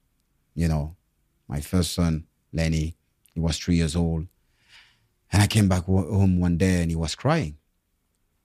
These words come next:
I said, "Why are you crying?" He said, "Because I hate Manchester United."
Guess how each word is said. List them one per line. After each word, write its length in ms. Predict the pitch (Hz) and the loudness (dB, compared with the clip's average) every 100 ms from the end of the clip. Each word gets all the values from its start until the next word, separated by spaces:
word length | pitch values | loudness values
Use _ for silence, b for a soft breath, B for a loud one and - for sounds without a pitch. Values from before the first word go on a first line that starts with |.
| _ _ - | _ _ -12
I 60 | |
said, 160 | - 78 | -6 0
"Why 80 | 95 | 2
are 20 | |
you 120 | 92 | 2
crying?" 420 | - 92 85 73 - _ _ _ 110 | 2 0 0 -6 -14 _ _ _ -18
He 80 | 87 | -12
said, 200 | - 76 | -8 -6
"Because 260 | 80 78 | -2 -2
I 80 | 76 | -2
hate 320 | 73 95 87 | 0 0 0
Manchester 400 | 85 80 71 76 | -4 -6 -8 -8
United." 440 | 73 82 135 73 | -4 -4 -6 -8